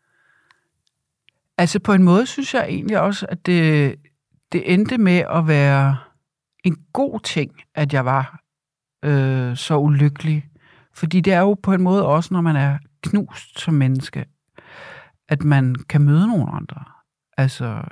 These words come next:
at man er magtesløs. Man kan møde nogen, når man er,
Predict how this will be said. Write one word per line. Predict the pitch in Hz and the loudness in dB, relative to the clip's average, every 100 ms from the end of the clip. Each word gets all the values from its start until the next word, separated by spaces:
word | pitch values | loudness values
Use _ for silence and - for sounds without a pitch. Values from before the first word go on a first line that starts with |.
| - | -8
at | 127 | -6
man | 120 123 120 - - | -4 -4 -6 -10 -6
er | 120 | -4
magtesløs. | 120 135 165 214 - 120 - - - | -2 -2 -4 -8 -10 -12 -12 -16 -12
Man | 135 | -10
kan | 135 | -6
møde | 135 180 240 | -2 -2 0
nogen, | 180 117 123 127 127 | -2 -2 -4 -6 -6
når | 139 123 | -4 -2
man | 120 | -2
er, | 117 120 | -4 -6